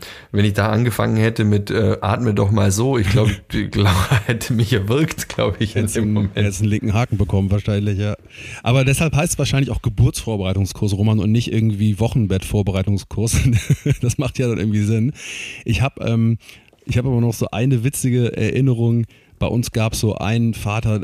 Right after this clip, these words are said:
Speaker 2: das war so, ähm, Kategorie, ähm, Streber, würde ich jetzt mal sagen. Der hat sich nämlich eben nicht zurückgehalten, ähm, sondern der war, war total engagiert und hat dann auch immer so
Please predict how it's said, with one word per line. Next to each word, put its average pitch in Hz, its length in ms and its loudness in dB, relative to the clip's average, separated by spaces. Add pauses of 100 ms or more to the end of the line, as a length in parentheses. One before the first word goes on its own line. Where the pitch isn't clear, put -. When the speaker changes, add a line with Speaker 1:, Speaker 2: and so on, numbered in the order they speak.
Speaker 2:
das - 260 -4
war 110 140 0
so, 104 320 2
ähm, 98 340 0 (120)
Kategorie, 104 680 0
ähm, 95 360 -2 (100)
Streber, 139 640 -2
würde 131 140 0
ich 139 80 -4
jetzt 139 160 -4
mal 131 100 0
sagen. 139 420 -4 (480)
Der 107 320 0
hat 123 140 -4
sich 117 240 -2
nämlich 110 340 0
eben 120 120 2
nicht 143 320 2
zurückgehalten, 110 1500 -2 (240)
ähm, 107 220 0
sondern 117 240 2
der 117 120 0
war, 120 120 -4
war 120 220 -8
total 139 500 -6
engagiert 131 680 0 (500)
und 110 220 -6
hat 123 120 -10
dann 120 100 -4
auch - 120 -8
immer 127 260 -2
so 113 300 -2